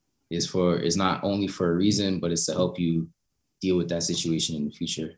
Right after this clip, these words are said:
help you grow as a person. You can't experience those joyful moments, those joyful experiences, if you don't have bad ones as well.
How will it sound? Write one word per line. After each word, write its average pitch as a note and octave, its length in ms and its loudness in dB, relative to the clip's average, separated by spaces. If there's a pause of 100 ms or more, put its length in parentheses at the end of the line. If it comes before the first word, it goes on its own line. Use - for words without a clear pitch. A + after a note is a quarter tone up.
help F2 180 -4
you E2 60 -4
grow E2 200 -2
as D#2+ 100 -2
a - 40 -10
person. - 420 -2 (560)
You - 80 -10
can't G#2 220 0
experience G2+ 480 4
those F#2 340 2
joyful F2+ 400 0
moments, F2 480 2
those E2 180 -6
joyful E2+ 360 -2
experiences, F2 600 -2
if - 180 -14
you E2 80 -4
don't E2+ 200 -4
have - 180 -10
bad D2+ 180 -8
ones D2 180 -8
as - 140 -8
well. G2+ 180 -18